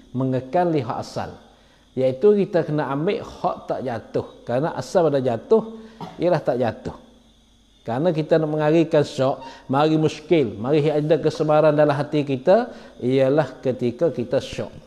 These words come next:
Tapi kita syok ni bila? Selepas daripada kita dah ambil wuduk. Apabila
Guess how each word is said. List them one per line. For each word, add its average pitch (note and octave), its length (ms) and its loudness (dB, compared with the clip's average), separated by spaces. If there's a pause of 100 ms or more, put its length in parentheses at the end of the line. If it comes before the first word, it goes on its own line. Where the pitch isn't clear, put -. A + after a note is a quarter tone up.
(720)
Tapi D#3 320 0
kita G3+ 320 2
syok G3 240 2
ni B3+ 160 2
bila? F#3+ 440 0
Selepas C#3 680 0
daripada C#3 560 0
kita C#3 320 -2
dah C3 240 -2
ambil C3+ 160 0
wuduk. B2 380 0 (1040)
Apabila G3 480 4